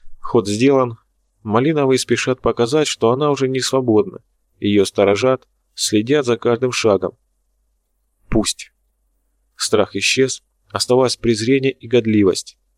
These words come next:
Вся их подлая шайка не смогла победить нескольких смелых людей. Они не всесильны. Сейчас им кажется, что они имеют дело с пугливой истеричкой. Ладно, увидим.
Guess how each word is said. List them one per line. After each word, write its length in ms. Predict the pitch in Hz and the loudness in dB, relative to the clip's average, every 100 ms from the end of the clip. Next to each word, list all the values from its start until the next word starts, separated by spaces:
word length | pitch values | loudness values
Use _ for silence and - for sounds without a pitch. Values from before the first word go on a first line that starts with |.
| _ _ _ | _ _ _
Вся 300 | - - 147 | -8 -2 -2
их 160 | 120 - | -2 -4
подлая 380 | 147 131 117 | -2 2 0
шайка 400 | 113 143 143 - | 0 0 0 0
не 100 | 131 | -4
смогла 440 | 135 135 131 143 135 | -4 -4 -2 -2 -2
победить 500 | 123 120 123 135 - | -2 -4 -4 -4 -2
нескольких 540 | 127 123 - 104 117 | -2 -2 -2 -2 -2
смелых 380 | - 120 107 - | -2 0 0 0
людей. 400 | 113 113 107 - _ _ _ _ _ - | -2 2 0 -2 _ _ _ _ _ -6
Они 260 | 98 113 | -2 0
не 120 | 131 | 0
всесильны. 680 | 127 - 143 - 147 113 95 _ _ _ _ _ _ _ | 0 0 -2 0 0 0 -4 _ _ _ _ _ _ _
Сейчас 560 | - - 131 - 147 - | -8 -6 -2 -2 -2 -2
им 140 | 120 | -4
кажется, 420 | 107 147 131 - 110 | 0 0 0 0 -4
что 200 | - 117 | -2 -2
они 200 | 139 143 | 0 -2
имеют 260 | 139 135 | 0 0
дело 220 | 127 131 | 2 2
с 100 | 123 | 2
пугливой 480 | - 139 131 127 117 | -2 0 2 4 2
истеричкой. 680 | 120 - 139 117 - - 110 _ _ _ _ _ _ _ | 0 0 0 0 -2 -8 -10 _ _ _ _ _ _ _
Ладно, 440 | - 101 113 117 120 - | -2 0 0 -6 -14 -10
увидим. 560 | 95 92 135 131 123 | -6 -2 0 0 -6